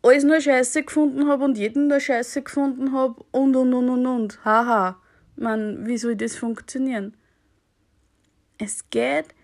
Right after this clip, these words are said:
ein Schritt nach dem anderen. Und genau so ist es ja aber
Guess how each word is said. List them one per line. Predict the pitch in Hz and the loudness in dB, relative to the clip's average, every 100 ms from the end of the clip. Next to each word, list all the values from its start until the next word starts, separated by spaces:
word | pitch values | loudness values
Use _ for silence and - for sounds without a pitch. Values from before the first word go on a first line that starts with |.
| _ _ _ - | _ _ _ -14
ein | 240 269 302 311 311 302 | -8 -4 0 2 0 -2
Schritt | - 247 254 277 - - | -4 -2 -2 -4 -12 -10
nach | 226 214 220 - - | -4 -4 -4 -8 -10
dem | 220 | -8
anderen. | 202 196 190 180 180 208 _ - - - _ | -6 -6 -8 -10 -12 -16 _ -20 -20 -20 _
Und | 254 247 | -4 -4
genau | 262 254 247 240 | -4 0 0 0
so | 226 - 269 294 330 - - _ | -2 -2 0 0 -2 -6 -20 _
ist | 277 254 254 | -2 0 -2
es | 233 | -2
ja | 240 226 | -2 -2
aber | 214 208 196 202 208 | -4 -6 -4 -6 -8